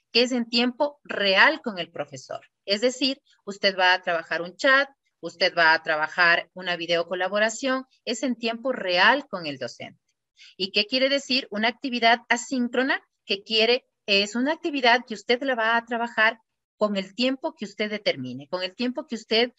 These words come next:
eh, considere que puede hacerlo. Si usted trabaja, si usted es, es casada, tiene sus hijos, pues entonces usted va a, a, a ver, a escoger el tiempo en que usted se va a dedicar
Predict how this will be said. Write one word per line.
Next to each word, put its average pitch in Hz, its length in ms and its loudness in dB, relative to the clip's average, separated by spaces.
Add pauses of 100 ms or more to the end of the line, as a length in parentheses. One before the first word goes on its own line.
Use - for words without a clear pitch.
(240)
eh, 196 220 2
considere 220 680 0
que 190 100 -8
puede 160 280 -6
hacerlo. 214 540 0 (220)
Si - 180 -10
usted 226 300 -2
trabaja, 220 640 4
si 208 180 -12
usted - 280 -4 (100)
es, 180 260 -8
es 185 300 -8
casada, 214 580 4
tiene 160 240 -10
sus - 240 -12
hijos, 220 340 -4 (360)
pues 214 160 0
entonces 294 560 -2 (220)
usted 220 360 0
va 214 380 6
a, 196 240 4
a, 180 280 -2
a 190 160 -2
ver, 220 280 2
a 185 100 -2
escoger 202 460 -2
el 175 160 -6
tiempo 233 300 -2
en 240 60 -4
que 220 100 -10
usted 208 200 -2
se 214 160 -6
va 175 200 2
a 180 40 0
dedicar 233 520 0